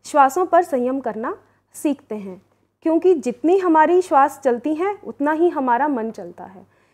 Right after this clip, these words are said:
जैसे जैसे अगर हम श्वास पर नियंत्रण प्राप्त करते जाएंगे, तो हम अपने मन पर भी नियंत्रण प्राप्त करते जाएंगे। पांचवा सोपान होता है प्रत्याहार, अर्थात अपने दोषों को दूर करना, कि जो आपके इंद्रियों के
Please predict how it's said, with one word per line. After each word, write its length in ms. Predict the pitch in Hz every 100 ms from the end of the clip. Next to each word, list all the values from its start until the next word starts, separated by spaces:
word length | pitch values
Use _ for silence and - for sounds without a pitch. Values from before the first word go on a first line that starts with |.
| _
जैसे 280 | 220 240 349
जैसे 260 | 330 330 359
अगर 260 | 311 311
हम 100 | 339
श्वास 360 | 339 285 247 247
पर 80 | 294
नियंत्रण 400 | 262 220 220 339
प्राप्त 300 | 320 254 233
करते 260 | 233 214 226
जाएंगे, 440 | 233 233 233 381 - _ _
तो 80 | 311
हम 260 | 320 370 349
अपने 260 | 240 254
मन 240 | 269 220 220
पर 180 | 247 247
भी 140 | 320
नियंत्रण 420 | 262 208 226 240
प्राप्त 380 | 220 214 - _ _ _ -
करते 300 | 262 - 208
जाएंगे। 500 | 202 196 196 185 180 _ _ _ _ _
पांचवा 360 | 302 349 392 427
सोपान 400 | 381 - 285 285
होता 240 | 254 262
है 220 | 269 381 - _
प्रत्याहार, 600 | 262 240 233 233 190 185 _ _ _ _
अर्थात 460 | 226 220 269 320 320
अपने 280 | 277 311 339
दोषों 320 | 262 240 269
को 140 | 269 285
दूर 240 | 220 214
करना, 420 | 190 185 185 170 175 _ _ _ _ _ _ _ _ _ -
कि 80 | 311
जो 140 | 349
आपके 300 | 320 302 330
इंद्रियों 520 | - 240 247 294 311
के 280 | 302 330